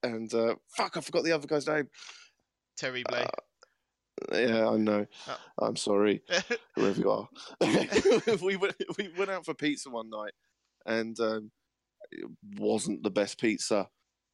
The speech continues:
Speaker 1: And Bill and
Speaker 2: Oh.
Speaker 1: I were sharing a
Speaker 2: Oh.
Speaker 1: hotel room, and, and he, he
Speaker 2: <laughs> Oh.
Speaker 1: woke up the ne-, <laughs> he woke up the next day after having a shower, put his jeans on, and just did this most terrible noise I have ever heard come from anyone.
Speaker 2: <laughs> Oh, no!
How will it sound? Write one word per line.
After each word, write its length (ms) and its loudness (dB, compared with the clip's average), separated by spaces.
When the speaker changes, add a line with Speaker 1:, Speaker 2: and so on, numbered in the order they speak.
Speaker 1:
And 420 -2
Bill 240 4
and 80 2
Speaker 2:
Oh. 60 4
Speaker 1:
I 60 2
were 80 2
sharing 340 0
a 40 4
Speaker 2:
Oh. 40 -2
Speaker 1:
hotel 440 2
room, 280 2
and, 200 -10
and 100 4
he, 60 8
he 60 2
Speaker 2:
<laughs> 20 -8
Oh. 140 6
Speaker 1:
woke 260 2
up 140 0
the 140 -6
ne-, 220 -4
<laughs> 60 -4
he 100 4
woke 300 2
up 100 2
the 120 0
next 240 2
day 140 0
after 300 -4
having 260 -4
a 40 -6
shower, 500 -6
put 200 -2
his 140 -2
jeans 420 -2
on, 300 -4
and 120 -6
just 320 -4
did 220 -4
this 200 -6
most 320 0
terrible 800 2
noise 580 0
I 160 4
have 200 2
ever 280 2
heard 340 2
come 280 2
from 200 2
anyone. 500 0
Speaker 2:
<laughs> 680 2
Oh, 240 10
no! 280 4